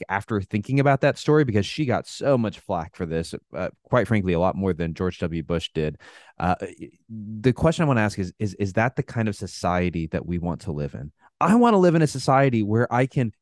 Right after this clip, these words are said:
go to the sports game with someone who sees the world entirely differently than me, and we can have a deep, connective conversation where I get to know them, I get to care about them as a, as, as a human. I, I wanna live in a society where I realize, you know what,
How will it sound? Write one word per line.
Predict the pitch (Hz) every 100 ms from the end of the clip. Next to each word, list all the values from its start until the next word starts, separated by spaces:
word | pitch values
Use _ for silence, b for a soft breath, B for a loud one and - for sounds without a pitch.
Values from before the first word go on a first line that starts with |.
| -
go | 123 139
to | 147
the | 117
sports | - 127 127 -
game | 113 107 98
with | 98
someone | - 117 110
who | 113 113
sees | - 147 131
the |
world | 110 117 107
entirely | 107 107 - 120 139 165 127
differently | 117 123 113 76 92 92
than | 87 87
me, | 80 78 B B B
and | 104
we | 120 165
can | - 117
have | 117 110 104
a | 98 95 b b 98
deep, | 113 139 127 - b b
connective | 120 104 104 - 120 107
conversation | - 104 95 90 87 85 - 78 - B 95
where | 95
I | 104
get | 120 123
to | 110
know | 98 95
them, | 98 98 98
I | 98 110
get | 123
to | 113
care | - 107 101
about | 101
them | 101 95
as | 87
a, | 92
as, | 92 87
as | - 87
a | 85
human. | - 92 80 76 -
I, | 113
I |
wanna | 127 165 151
live | 147
in |
a | 139
society | - - 104 107
where | 101 98
I |
realize, | 104 104 104
you | 175
know | 226 123
what, | 92 110